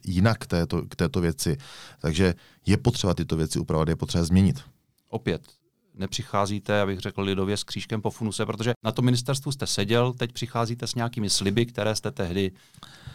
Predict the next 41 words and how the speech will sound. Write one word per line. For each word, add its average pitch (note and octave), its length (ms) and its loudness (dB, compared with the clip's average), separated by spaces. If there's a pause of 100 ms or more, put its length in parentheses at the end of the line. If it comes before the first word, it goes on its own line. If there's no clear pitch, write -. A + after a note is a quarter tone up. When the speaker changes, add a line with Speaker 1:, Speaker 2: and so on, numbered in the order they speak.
(120)
Speaker 2:
neplnil, F2 640 0
Speaker 1:
Každý F#2 240 4
z-, - 20 8
Speaker 2:
nedělal. E2 280 2 (120)
Speaker 1:
dívejte, E2 340 4 (400)
já D#2+ 220 2
u D#2 140 -6
toho F2 220 4
úplně E2+ 300 2
upřímně E2+ 460 2
zi-, E2+ 220 0
říkám, D#2+ 380 0
že E2 80 0
každý E2 400 0
z E2+ 40 2
nás D#2+ 200 2
je - 60 -2
omylný. F2+ 380 2
Když - 460 -14
se F#2 80 2
podíváte E2+ 580 2
na D#2+ 200 4
dobré, E2+ 600 4
eh, - 240 -4 (300)
obce, - 340 -2
města, E2+ 440 2
tak F2+ 180 -4
i F2 40 -4
starostové E2+ 480 -2
tam F2 160 -2
fungují F2 480 2 (300)
tři, - 180 2
čtyři F2+ 280 2
volební F2 360 4
období. F#2 460 0 (500)
A D#2 300 4 (560)
za F#2 140 2
čtyři F#2+ 260 4
roky F#2 200 4
na F2+ 100 6
ministerstvu F#2 800 2